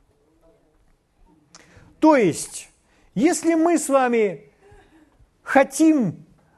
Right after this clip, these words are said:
чтобы наше материальное и финансовое состояние изменилось,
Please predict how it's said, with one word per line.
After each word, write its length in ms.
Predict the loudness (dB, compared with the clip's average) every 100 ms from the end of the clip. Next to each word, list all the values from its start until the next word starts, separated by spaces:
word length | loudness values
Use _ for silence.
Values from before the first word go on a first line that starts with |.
| _
чтобы 680 | -10 -4 0 2 2 0 -2
наше 360 | -2 -2 -2 0
материальное 680 | 0 0 0 2 2 0 0
и 40 |
финансовое 640 | -2 -2 -2 -2 0 0 -2
состояние 760 | -6 -4 -2 0 0 -2 -2
изменилось, 960 | -2 -4 -2 -2 -2 -2 -4 -10 -12